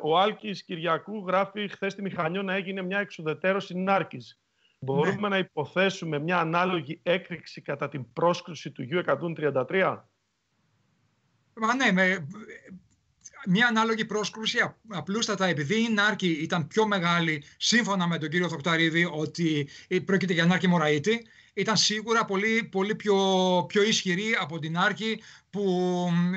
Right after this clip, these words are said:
Speaker 2: ε, ανατινάχθηκε στη Μηχανιώνα. Από ό,τι γνωρίζω, η Νάρκη της Μηχανιώνας ήταν μια Νάρκη Βίκερς του Δευτέρου Παγκοσμίου Πολέμου.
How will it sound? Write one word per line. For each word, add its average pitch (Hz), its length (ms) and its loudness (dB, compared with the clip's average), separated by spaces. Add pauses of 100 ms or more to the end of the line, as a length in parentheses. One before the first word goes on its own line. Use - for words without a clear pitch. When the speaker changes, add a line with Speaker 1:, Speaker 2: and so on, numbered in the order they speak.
Speaker 2:
ε, 165 360 0 (180)
ανατινάχθηκε 180 680 2
στη 165 100 -2
Μηχανιώνα. 170 460 2
Από 185 120 -4
ό,τι 226 80 0
γνωρίζω, 214 480 2 (220)
η 185 100 0
Νάρκη 220 240 4
της 190 140 -4
Μηχανιώνας 190 600 0
ήταν 202 220 0
μια 196 200 2
Νάρκη 196 280 2
Βίκερς 202 520 -2 (180)
του 196 100 -6
Δευτέρου 196 280 0
Παγκοσμίου 190 340 -2
Πολέμου. 170 440 0